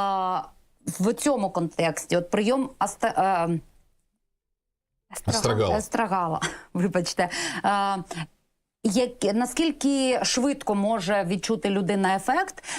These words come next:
Speaker 1: е, як довго його можна вживати і різного віку людям?
Speaker 2: Його можна вживати всім, е, починаючи, ну, з шістнадцяти, двадцяти років, в залежності від того, е, якого ефекту хоче отримати людина.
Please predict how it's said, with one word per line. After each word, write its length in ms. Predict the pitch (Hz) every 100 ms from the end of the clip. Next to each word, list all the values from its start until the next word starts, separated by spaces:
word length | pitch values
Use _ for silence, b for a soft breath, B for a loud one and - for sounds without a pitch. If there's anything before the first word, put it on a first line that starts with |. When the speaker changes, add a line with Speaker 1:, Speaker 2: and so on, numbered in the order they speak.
| 202
Speaker 1:
е, 220 | 202 202
як 180 | 208 254
довго 340 | 214 277 190 190
його 180 | 185
можна 320 | 202 208 - 202
вживати 760 | 190 214 220 311 294 247 185
і 220 | 240 277 226
різного 580 | 247 202 220 220 208
віку 340 | 190 202 - 208
людям? 400 | 156 143 - - - _ _ _ _ _ _
Speaker 2:
Його 220 | 302 381
можна 320 | 320 320 294
вживати 400 | 233 254 254 262
всім, 800 | 233 - - 220 269 320 302 269
е, 220 | 254 247
починаючи, 600 | 220 233 - 240 233 220 220
ну, 580 | 208 202 190 196 208 190
з 100 | -
шістнадцяти, 640 | 294 254 254 294 247 247
двадцяти 540 | 247 220 - 277 285 285
років, 540 | 262 262 233 220 208
в 40 |
залежності 640 | 214 226 233 220 214 - 240
від 180 | 220 214
того, 540 | 240 269 226 214 208 202 B B B
е, 600 | 220 220 214 208 208 202
якого 380 | 202 240 247 254
ефекту 380 | 240 240 214 220
хоче 320 | - 202 -
отримати 500 | 180 220 196 196 202
людина. 440 | 190 180 180 180